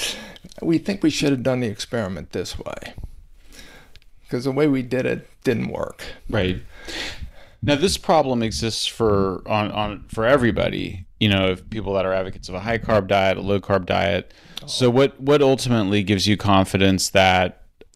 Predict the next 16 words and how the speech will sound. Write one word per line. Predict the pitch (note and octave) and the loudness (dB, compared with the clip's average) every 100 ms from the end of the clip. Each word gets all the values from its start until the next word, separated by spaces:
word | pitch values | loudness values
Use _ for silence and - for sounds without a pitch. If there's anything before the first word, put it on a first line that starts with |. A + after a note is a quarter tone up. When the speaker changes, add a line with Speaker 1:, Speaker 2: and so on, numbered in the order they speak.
| - | -2
Speaker 2:
that | G2+ F#2+ F#2 F2 - - G#2 | 2 4 2 0 -14 -16 -4
the | G#2 G2 | 0 2
high-carb | A#2+ A#2 - G2+ F#2 | 2 2 4 2 4
diet | F#2 F#2 F#2 F#2+ F#2 - | 4 4 4 2 -2 0
is, | G2 F#2 F2+ - - - - - - _ _ _ - | 4 4 2 0 -2 -4 -20 -20 -20 _ _ _ -2
you | G2+ | 0
know, | F#2+ | 2
the | F#2 A2 A2 | 2 4 6
major | G#2+ G#2 G2 G2 G2 F#2+ F#2 | 6 6 4 2 2 2 0
driver | F2 F#2+ F#2+ F#2 F2+ F#2+ F#2 G2 | 0 4 6 4 2 0 0 0
of, | G2+ F#2 F2+ F2 - - - - | 2 2 2 -2 -10 -14 -12 0
um, | G2 F2+ F2+ F2+ - - | 2 4 2 -2 -4 -4
diabetes | G#2 F#2 F2+ G2 F2+ F#2+ F2+ | 2 4 4 2 0 0 0
and | F2+ | 0
obesity? | F2 G2 F#2 F#2 F#2 F#2 F#2 - _ _ | 0 0 0 0 0 -2 -4 -10 _ _
Um, | - F#2+ F#2 F#2 | 0 2 2 -2